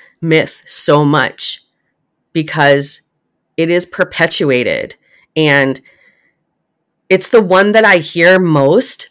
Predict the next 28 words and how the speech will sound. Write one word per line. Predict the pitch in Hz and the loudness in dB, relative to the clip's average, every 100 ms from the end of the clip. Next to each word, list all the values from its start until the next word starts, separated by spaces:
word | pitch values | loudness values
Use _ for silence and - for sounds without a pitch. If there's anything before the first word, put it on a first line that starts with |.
| - | -16
from | - 196 165 151 139 | -6 -2 0 0 -2
women. | 151 156 131 - - _ | -2 -2 -4 -8 -20 _
And | 151 147 143 | -4 -2 -2
I | |
think | 135 - 170 165 | -4 -4 -4 -2
that's | 160 135 - | -4 -4 -6
what | 147 143 - | -6 -8 -6
pisses | - 147 139 | -6 -6 -6
me | 135 120 | -6 -4
off, | 120 185 - - _ _ - - - | -4 -4 -6 -18 _ _ -20 -14 -8
is, | 143 | -2
like, | 147 139 _ | -2 -2 _
reading | 151 143 156 151 160 160 165 180 175 _ _ _ _ _ _ _ | -14 -8 -6 -2 0 2 0 -4 _ _ _ _ _ _ _ _
tales | - 165 147 147 143 | -4 0 2 2 0
of | 135 139 - _ | -2 -4 -10 _
women | 151 139 180 170 131 127 | -8 0 0 2 -2 -4
saying, | - 143 135 - | -4 -2 -2 0
"Oh, | 180 165 | 2 2
well, | 143 139 135 139 | 2 0 0 0
you | 147 | -2
know, | 139 127 | -4 -2
they | 151 | 0
didn't | 147 180 | 0 -2
fight | 165 127 117 | -2 -6 -4
back, | - - - - _ | -6 -8 -12 -20 _
so | - - - 139 92 73 - _ _ _ - | -8 -4 2 2 0 -8 -12 _ _ _ -6
must | 160 147 | -6 -2
have, | 143 131 | -2 -2